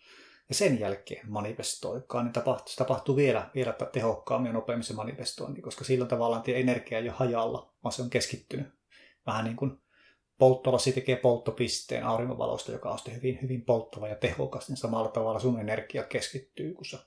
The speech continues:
otat omaa aikaa ja maadotut. Ja siitä tilasta käsin, jos sä lähdet mani-, manifestoimaan, niin se on huimasti tehokkaampaa kuin semmoisesta hajanaisesta,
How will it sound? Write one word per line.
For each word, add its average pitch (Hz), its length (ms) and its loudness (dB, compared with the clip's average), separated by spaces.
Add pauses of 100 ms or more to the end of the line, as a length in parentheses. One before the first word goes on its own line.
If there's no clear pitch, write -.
(760)
otat 127 180 2
omaa 120 240 2
aikaa 120 240 0
ja 113 60 0
maadotut. 113 580 0 (200)
Ja 135 60 -4
siitä 156 320 6
tilasta 123 440 2
käsin, 131 300 4
jos 113 80 4
sä 123 80 -2
lähdet 120 240 -2
mani-, 139 380 4
manifestoimaan, 135 760 0 (300)
niin 123 120 -2
se 117 60 0
on 113 260 -4 (220)
huimasti 131 480 4
tehokkaampaa - 800 -4
kuin - 120 -10
semmoisesta - 580 -4 (460)
hajanaisesta, 117 760 4